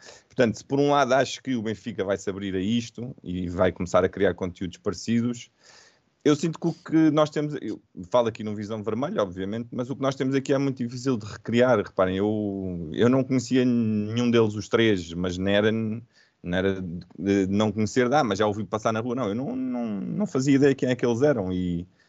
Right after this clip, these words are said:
e passado dois ou três episódios estávamos, estávamos melhores amigos benfiquistas e acho, acho,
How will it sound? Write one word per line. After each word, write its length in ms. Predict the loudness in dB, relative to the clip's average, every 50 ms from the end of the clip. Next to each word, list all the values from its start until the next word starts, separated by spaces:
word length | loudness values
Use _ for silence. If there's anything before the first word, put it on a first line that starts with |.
| _ _
e 80 | -6 -2
passado 360 | 0 0 2 4 4 2 2
dois 120 | 2 0 -2
ou 80 | -2
três 220 | -2 -4 -6 -6 -6
episódios 500 | -8 -8 -6 -2 0 0 0 0 -2 -2
estávamos, 440 | -2 -2 -2 -2 -6 -10 -12 -14
estávamos 540 | -16 -20 -10 _ -4 -4 -4 -4 -6 -10 -10
melhores 300 | -8 -6 -6 -6 -4 -4
amigos 240 | -6 -6 -8 -8 -8
benfiquistas 760 | -8 -8 -8 -6 -6 -8 -6 -6 -6 -6 -4 -4 -4 -4 -4
e 380 | -4 -2 0 0 0 -2 -4 -6 -10 _ _ -20 -20 _ _ _ 0
acho, 420 | 2 2 2 2 -2 -8 -8 -4
acho, 680 | 0 0 0 0 0 -6 -10 -8 -6 -4 -4 -2 -4 -4